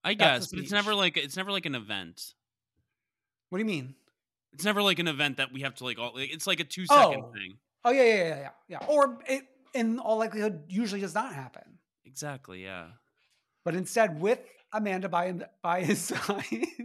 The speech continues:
Speaker 1: <laughs>
Speaker 2: as she scampers off at the end of the speech.
Speaker 1: Uh.
Speaker 2: There's a part that the camera catches where she's, like,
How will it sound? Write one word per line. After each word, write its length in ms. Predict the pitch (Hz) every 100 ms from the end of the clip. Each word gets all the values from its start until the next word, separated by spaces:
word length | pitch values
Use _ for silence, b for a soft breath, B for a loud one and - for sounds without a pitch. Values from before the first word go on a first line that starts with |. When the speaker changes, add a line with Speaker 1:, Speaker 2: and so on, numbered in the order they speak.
| 262 247
Speaker 1:
<laughs> 540 | 190 254 - - 226
Speaker 2:
as 160 | 220 -
she 220 | 214 165 B 170
scampers 720 | - - - 214 220 240 220 196
off 260 | 180 175
at 100 | 170
the 60 | 170
end 140 | 160
of 120 | 170 165
the 80 |
speech. 560 | 170 175 160 160 - - b b b b b _ _ _
Speaker 1:
Uh. 400 | 131 131 127 120
Speaker 2:
There's 160 | 202 226
a 60 |
part 300 | - 220 254 254
that 100 | 262
the 80 |
camera 320 | 247 196 175 165
catches 500 | 151 147 185 202 165
where 140 | 165
she's, 160 | 175 170
like, 280 | 160 -